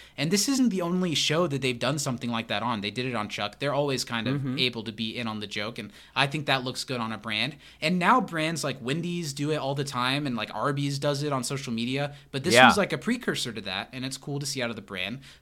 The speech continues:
Speaker 1: But, of course, my M V P does go to Britta Perry. This is maybe Britta's funniest and best performed episode by Gillian of the series. It's the first plot line in a while that, that is true to, even though it's ridiculous, it's true to what we know about Britta as a character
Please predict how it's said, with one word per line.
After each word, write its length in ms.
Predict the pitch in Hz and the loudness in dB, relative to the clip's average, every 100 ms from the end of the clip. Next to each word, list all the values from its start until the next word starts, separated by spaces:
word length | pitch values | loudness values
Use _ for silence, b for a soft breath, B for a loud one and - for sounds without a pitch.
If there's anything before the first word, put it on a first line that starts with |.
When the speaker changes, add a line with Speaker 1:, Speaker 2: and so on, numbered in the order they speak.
| _ | _
Speaker 1:
But, 240 | 208 196 | 6 6
of 160 | 156 139 | 0 -6
course, 380 | - 175 175 - | -2 0 0 -2
my 300 | 131 127 120 | 0 2 2
M 220 | 139 143 | 0 -4
V 100 | 147 | -6
P 240 | 139 120 | -4 -4
does 280 | 117 120 127 | -2 -2 -4
go 140 | 127 120 | -4 -6
to 80 | |
Britta 220 | 104 107 104 | -4 -6 -8
Perry. 400 | 101 90 92 90 b b - | -10 -8 -8 -10 b b -4
This 180 | 139 | -2
is 180 | 185 156 143 | -2 -4 -4
maybe 540 | 143 151 170 180 175 | -2 0 0 -2 -4
Britta's 460 | 139 147 147 139 - | -4 -2 0 -2 -2
funniest 540 | - 202 196 196 - | 2 4 4 2 -2
and 240 | 131 117 110 | -4 -4 -2
best 240 | 143 139 | -2 -2
performed 440 | 143 139 139 131 | -8 -4 -2 0
episode 360 | 110 120 - 113 | -2 -4 -6 -6
by 120 | 104 | -8
Gillian 460 | 104 107 104 101 101 b b - | -6 -6 -6 -8 -10 b b 2
of 200 | 208 180 | 4 4
the 60 | |
series. 600 | - 135 127 120 120 117 b b - | -2 -2 -2 0 -2 -4 b b -4
It's 260 | 123 - | -2 -2
the 120 | 139 | -6
first 360 | 139 185 196 - | -2 2 4 2
plot 300 | - 165 156 | 2 2 2
line 340 | 147 143 147 | -2 0 -2
in 100 | 135 | -2
a 60 | 123 | -4
while 640 | 113 120 127 127 123 123 120 | -2 2 4 4 0 -4 -6
that, 300 | 117 110 107 b b _ | -4 -4 -6 b b _
that 280 | 127 117 - - - - | -2 -2 -4 -20 -18 -12
is 180 | 170 135 | -4 -4
true 340 | - 196 214 | 0 2 2
to, 200 | 208 - | 0 -6
even 220 | - 214 247 | -2 4 4
though 60 | |
it's 120 | - | 2
ridiculous, 540 | 127 113 143 117 104 117 | -2 -4 -6 -6 -8 -8
it's 180 | 120 - | -8 -2
true 160 | 196 | 0
to 80 | 196 | 2
what 160 | 139 123 | 0 -2
we 100 | 113 | -2
know 200 | 127 135 | 0 0
about 200 | 127 123 | -2 -2
Britta 160 | 120 113 | -6 -6
as 100 | 113 | -8
a 40 | |
character 500 | - 107 101 107 101 | -8 -8 -8 -10 -12